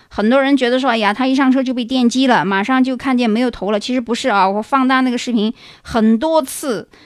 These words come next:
我注意看，从这个拍摄的角度、街对面的摄像头的角度看，张英的头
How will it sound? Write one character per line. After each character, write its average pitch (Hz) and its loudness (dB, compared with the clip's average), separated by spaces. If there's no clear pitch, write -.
我 214 -4
注 311 -8
意 269 -4
看， 247 -4
从 254 0
这 262 -2
个 190 -4
拍 285 -4
摄 285 -4
的 220 -4
角 180 -4
度、 202 -4
街 247 -2
对 247 -2
面 247 0
的 208 -2
摄 247 -6
像 240 0
头 202 -4
的 214 -4
角 220 -4
度 190 -4
看， 202 -4
张 294 2
英 311 6
的 285 4
头 214 -2